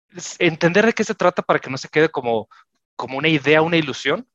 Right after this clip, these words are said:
pero estoy con Enrique cien por ciento. O sea, ya que lo experimentas y lo vives, ya es más fácil decir, "Oye, ¿sabes qué? Si era para mí o no era para mí". Y una última idea, incluso una misma persona que sí es muy emprendedora,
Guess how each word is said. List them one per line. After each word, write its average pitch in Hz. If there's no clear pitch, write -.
pero 127
estoy 127
con 185
Enrique 143
cien 160
por 156
ciento. 127
O -
sea, 113
ya 165
que 233
lo 208
experimentas 135
y -
lo 120
vives, 156
ya 156
es 175
más 175
fácil 165
decir, 143
"Oye, 120
¿sabes 143
qué? 175
Si 131
era 185
para 143
mí 165
o 135
no 131
era 123
para 127
mí". 170
Y 139
una 151
última 156
idea, 156
incluso 196
una 233
misma 233
persona 180
que 139
sí 185
es 175
muy 202
emprendedora, 156